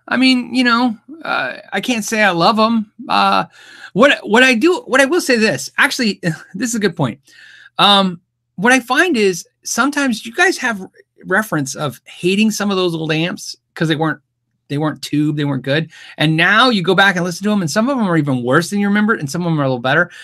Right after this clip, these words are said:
I think a lot of solid state Marshalls, when you, I've listened to 'em, uh, in the last, like, five years, were better than I remembered 'em twenty years ago. So there. So to answer your question, I like them better than I used to. Um,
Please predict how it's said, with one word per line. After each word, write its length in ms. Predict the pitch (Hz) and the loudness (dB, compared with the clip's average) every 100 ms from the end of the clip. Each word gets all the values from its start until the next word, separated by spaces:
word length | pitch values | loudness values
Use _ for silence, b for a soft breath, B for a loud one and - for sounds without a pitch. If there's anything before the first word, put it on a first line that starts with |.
| B | B
I 60 | 294 | -2
think 140 | 370 | 2
a 60 | 427 | 4
lot 160 | 330 | 4
of 80 | 247 | 2
solid 240 | - 240 196 | 0 0 0
state 180 | 220 | 0
Marshalls, 440 | 175 160 220 247 196 | 2 2 2 -2 -2
when 100 | 170 | 0
you, 160 | 143 143 | 0 0
I've 160 | 147 | 0
listened 260 | 156 190 190 | 0 -2 -2
to 140 | 196 | -2
'em, 120 | 185 - | -4 -6
uh, 280 | 147 147 139 143 | -2 -2 -2 -4
in 140 | 156 147 | -4 -2
the 60 | |
last, 300 | 139 160 160 | 0 0 -2
like, 160 | 139 123 | -6 -6
five 320 | - 139 147 | -2 -2 0
years, 380 | 131 156 262 - b b b b | -2 -4 -6 -10 b b b b
were 140 | 165 | 4
better 420 | 151 131 175 170 147 | 4 4 2 4 2
than 140 | 135 | 0
I 40 | 127 | 0
remembered 420 | 127 127 120 113 | -2 -4 -4 -6
'em 140 | 110 | -10
twenty 260 | 110 113 107 | -10 -8 -8
years 200 | 101 98 | -8 -12
ago. 300 | 95 58 - _ _ _ | -14 -16 -20 _ _ _
So 200 | - 117 | -6 -2
there. 280 | 131 107 - | 0 -2 -6
So 200 | - 127 | -6 -4
to 80 | 120 | 0
answer 260 | 131 135 | 0 0
your 60 | 123 | -2
question, 360 | 127 117 127 117 | -2 -4 -4 -4
I 180 | 117 123 | -2 -2
like 340 | 127 160 175 | 2 4 2
them 220 | - 170 143 | 0 2 4
better 260 | 160 156 | 4 4
than 160 | 143 131 | 4 2
I 40 | |
used 340 | 123 117 113 - | 0 -2 -6 -8
to. 180 | 85 - B B B B | -12 -14 B B B B
Um, 360 | - 127 135 135 | -2 2 2 2